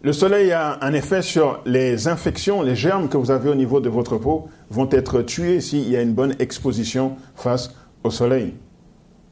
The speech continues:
Va faire en sorte que vous allez, euh, euh, être en meilleure, de meilleure humeur, n'est-ce pas ? Lorsqu'on arrive dans l'hiver, des gens peuvent être déprimés parce qu'ils ne reçoivent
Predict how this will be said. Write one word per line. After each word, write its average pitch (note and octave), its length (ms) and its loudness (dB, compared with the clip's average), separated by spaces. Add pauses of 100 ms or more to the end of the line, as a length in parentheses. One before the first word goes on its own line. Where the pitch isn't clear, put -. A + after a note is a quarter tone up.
(480)
Va B2+ 120 2
faire D3 180 4
en C#3 80 0
sorte D3+ 280 2
que D#3+ 60 2
vous B2 160 2
allez, C3 260 4
euh, A#2 400 2 (340)
euh, A2 420 0
être C3 240 0
en C3 80 2
meilleure, C3 480 2
de A#2+ 80 0
meilleure D3 400 2
humeur, D3 480 2
n'est-ce A2 160 -6
pas ? D#3 120 4
Lorsqu'on C3+ 460 2
arrive B2+ 220 2
dans B2 140 0
l'hiver, C#3 440 2
des A#2+ 140 0
gens B2+ 160 0
peuvent B2 180 0
être A2+ 180 -2
déprimés C3 460 0
parce - 220 -2
qu'ils C3+ 100 -2
ne A#2+ 40 0
reçoivent B2+ 320 0